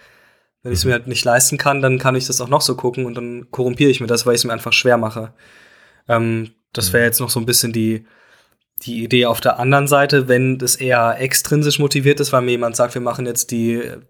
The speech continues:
Speaker 1: ne, auch, haben wir auch mal gesagt, die zehnte Abnehm-Challenge für diesen Monat, dann sollte ich mich auch fragen, brauche ich das überhaupt? Ne? Auch mit der Frage, wozu und auch für wen. Ich find's auch nicht illegitim
Speaker 2: Ja.
Speaker 1: zu sagen, ich mach das, um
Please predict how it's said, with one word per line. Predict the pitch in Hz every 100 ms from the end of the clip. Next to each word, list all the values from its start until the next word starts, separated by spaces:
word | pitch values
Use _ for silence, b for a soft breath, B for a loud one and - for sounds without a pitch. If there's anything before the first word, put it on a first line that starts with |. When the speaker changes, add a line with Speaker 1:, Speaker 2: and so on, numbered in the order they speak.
| _
Speaker 1:
ne, | 127 120
auch, | 123 131
haben | 127 113
wir |
auch | 123
mal | 139
gesagt, | 131 127 123
die | 120
zehnte | - 123 123
Abnehm-Challenge | 143 151 147 - 151 151
für | 147 - 147
diesen | 143 143
Monat, | 147 147 156 156 - B B B B B B B -
dann | 127 127 127 127 120
sollte | 123 127
ich | 131
mich | 135
auch | 131 143
fragen, | - 123 117 120 117 117 _ b b b
brauche | - 131
ich | 135
das | 127
überhaupt? | 120 113 113 110 -
Ne? | 123 117
Auch | 113 -
mit | 127 120
der |
Frage, | 120 113 110 113
wozu | 110 107 - 156 196
und | 139 113
auch | 117 - - -
für | - 117
wen. | 113 143 175 B B
Ich | 123
find's | 147 143
auch |
nicht | 131 135 139 139
illegitim | 147 156 160 135 127 127
Speaker 2:
Ja. |
Speaker 1:
zu | 92
sagen, | 120 120
ich | 123
mach | 127 131
das, | 131 -
um | 117 117 113